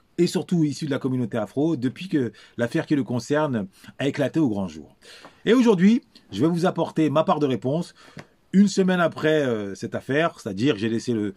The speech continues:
le soin à la vague, au torrent, euh, euh, émotionnel de, de passer.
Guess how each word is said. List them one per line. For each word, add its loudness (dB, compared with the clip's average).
le -2
soin -2
à 0
la 0
vague, -2
au 0
torrent, 4
euh, -2
euh, -8
émotionnel 0
de, -2
de -2
passer. -10